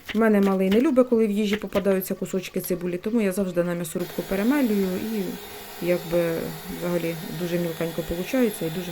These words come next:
хорошо. У мене електрична м'ясорубка, дуже швидко все це діло переробляється. Все наше сало витопилося, шкварочки готові, дужче вжарювати їх немає сенсу. Відставляємо сковорідку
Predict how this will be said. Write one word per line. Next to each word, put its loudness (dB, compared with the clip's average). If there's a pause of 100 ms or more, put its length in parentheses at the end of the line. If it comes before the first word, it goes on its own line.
хорошо. -8 (880)
У -4
мене 0
електрична -4
м'ясорубка, -2
дуже 0
швидко -6
все -8
це -8
діло -6 (160)
переробляється. -6 (1000)
Все 4
наше 4
сало 2
витопилося, 2 (460)
шкварочки 2
готові, 6 (180)
дужче 2
вжарювати 2
їх -6
немає 0
сенсу. 2 (420)
Відставляємо 4
сковорідку 2